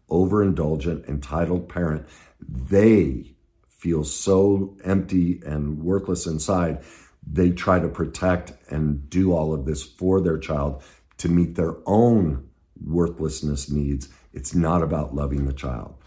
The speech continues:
And so there's that confusing dynamic of being spoiled, but spoiling is deprivation, okay? But you can, a child can also be spoiled financially and, um, abandoned and neglected emotionally.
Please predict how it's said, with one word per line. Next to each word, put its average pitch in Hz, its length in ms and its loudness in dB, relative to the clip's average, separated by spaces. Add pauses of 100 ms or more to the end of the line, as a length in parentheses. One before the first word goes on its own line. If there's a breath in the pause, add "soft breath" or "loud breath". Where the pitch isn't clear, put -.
(300 loud breath)
And - 80 -12
so 76 140 -2
there's 76 340 2
that 76 180 -2
confusing 92 640 2
dynamic 82 600 0
of 69 120 -6
being 80 220 -2
spoiled, 101 540 2 (240 loud breath)
but 76 140 -4
spoiling 85 720 4
is 69 160 -6
deprivation, 69 760 -4 (380)
okay? 92 360 -2 (1200 loud breath)
But 131 260 6
you 131 100 6
can, 135 140 4
a 120 280 6
child 113 380 6
can 113 120 2
also 104 240 2
be 90 140 0
spoiled 104 600 4 (380 loud breath)
financially 95 1080 4 (160)
and, 87 540 4
um, 82 580 0
abandoned 90 640 2
and 78 140 0
neglected 85 640 0
emotionally. 76 640 -2